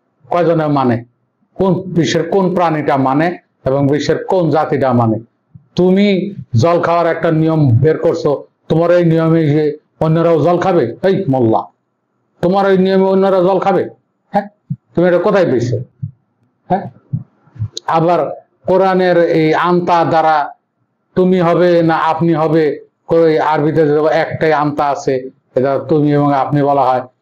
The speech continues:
ইংলিশেও ইউ আছে, ইউ দ্বারা তুমি আর আপনি বলা হয়। ওইসব ভাষায় তুমি এবং আপনার আলাদা আলাদা শব্দ নাই, আলাদা আলাদা শব্দ নাই, ঠিক আছে? তো এই তুমি সে-, ইয়া,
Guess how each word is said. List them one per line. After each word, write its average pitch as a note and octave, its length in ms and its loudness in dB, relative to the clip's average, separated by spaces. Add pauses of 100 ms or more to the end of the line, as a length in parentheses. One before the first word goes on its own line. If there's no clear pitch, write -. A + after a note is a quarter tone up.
(180)
ইংলিশেও E3+ 600 2
ইউ F3 220 2
আছে, D3+ 300 0
ইউ C#3+ 120 2
দ্বারা C#3+ 200 0
তুমি C#3+ 320 0
আর C#3 120 0
আপনি C3+ 260 0
বলা C3 200 2
হয়। B2 180 0 (340)
ওইসব D#3 400 0
ভাষায় F#3+ 460 0 (560)
তুমি F#3+ 280 2
এবং F#3+ 260 2
আপনার F3 320 0
আলাদা G3+ 380 2
আলাদা E3 160 2
শব্দ D#3+ 340 -2
নাই, B2 380 0 (600)
আলাদা D#3 420 0
আলাদা G3+ 280 2
শব্দ F3+ 320 -2
নাই, F3+ 400 0 (180)
ঠিক A#3+ 140 0
আছে? F3+ 360 0 (760)
তো D3 300 0
এই D3 520 2 (420)
তুমি G3+ 300 2
সে-, D#3 720 2
ইয়া, C3+ 420 0